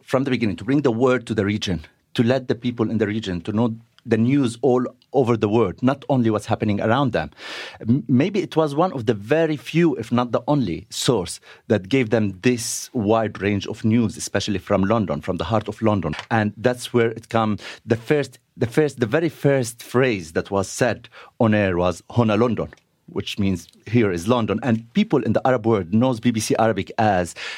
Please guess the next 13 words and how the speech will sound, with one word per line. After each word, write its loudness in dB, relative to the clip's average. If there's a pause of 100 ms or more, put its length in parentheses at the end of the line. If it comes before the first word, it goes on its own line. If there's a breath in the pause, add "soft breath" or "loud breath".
(260 loud breath)
London 2
Station. -4 (280)
Till 0
very 0
recently, -4 (360 loud breath)
they 4
started -2
calling 2
it -8
B 0
B 0
C -2
Arabic. -4